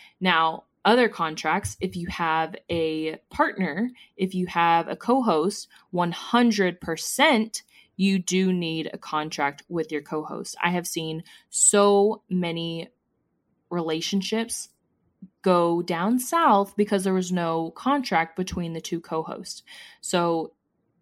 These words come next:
if you have a co-host, you have to make sure, okay, who actually owns this content? Do we own it fifty fifty? Or did one person really start the podcast and, you know, they're just, the co-host isn't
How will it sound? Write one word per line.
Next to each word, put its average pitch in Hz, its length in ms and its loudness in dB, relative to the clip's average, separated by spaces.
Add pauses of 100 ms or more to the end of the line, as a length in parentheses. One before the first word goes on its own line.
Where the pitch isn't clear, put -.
(160)
if 190 120 -2
you 196 120 2
have 226 80 0
a 262 40 -6
co-host, 185 600 -2
you 190 140 0
have 247 280 -2
to - 80 0
make 190 180 0
sure, 180 300 0
okay, 180 380 -2 (240)
who 277 160 4
actually 247 400 0
owns 165 240 -6
this 196 180 -4
content? 226 580 -2
Do 185 140 2
we 190 140 0
own 170 200 -2
it - 160 -10
fifty 185 280 -4
fifty? 185 500 -6 (200)
Or 180 220 4
did 175 200 0
one 202 220 2
person 180 480 -2
really 175 220 0
start 262 340 -2
the 247 60 -2
podcast 175 720 -2 (300)
and, 175 500 2 (160)
you 196 140 2
know, 156 320 0 (140)
they're 185 180 6
just, 180 420 -2
the 196 80 2
co-host 185 520 2
isn't 185 400 0